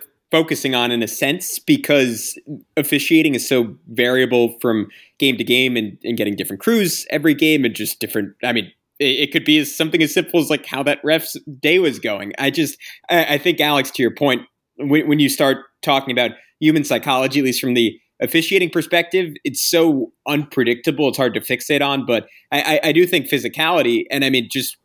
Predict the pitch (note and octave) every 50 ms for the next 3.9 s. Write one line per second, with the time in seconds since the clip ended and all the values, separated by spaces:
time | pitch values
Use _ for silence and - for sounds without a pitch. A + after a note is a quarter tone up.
0 | _ - C3 A#2 - C3 B2 - B2+ B2 A#2+ - B2+ A#2 G#2 - G#2+ B2 D3+ D#3+
1 | D3 - - B2+ A2+ G2 F#2 _ _ - A#2 A2+ A2 A2 A2 A2 A#2 C#3 D#3 -
2 | - C3 A2+ - - A#2 G#2 G2 - A2 G#2 F#2+ - - - - _ - B2+ B2+
3 | B2 B2 A#2 C3+ C3 B2+ A2+ - - _ - - C3 C3 C3 B2 A#2+